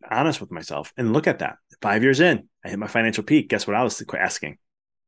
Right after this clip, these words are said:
Is this even worth staying in? Is it even worth me to continue to be in a chiropractor? And I remember the quote.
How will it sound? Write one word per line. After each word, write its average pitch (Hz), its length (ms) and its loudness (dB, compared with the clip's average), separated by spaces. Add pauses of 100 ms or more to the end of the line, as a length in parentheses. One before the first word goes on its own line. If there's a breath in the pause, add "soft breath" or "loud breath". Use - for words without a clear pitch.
(100)
Is 104 100 -2
this 107 160 0
even 107 240 2
worth 107 180 0
staying 98 340 0
in? 90 220 -4 (880)
Is 107 160 2
it 113 60 4
even 110 220 2
worth 110 180 0
me 107 100 -2
to 98 80 -4
continue 98 320 -4
to 90 60 -4
be 87 120 -4
in 90 60 -4
a 95 60 -6
chiropractor? - 580 -8 (720)
And 101 120 0
I 101 60 4
remember 113 560 2
the 160 100 0
quote. - 400 -6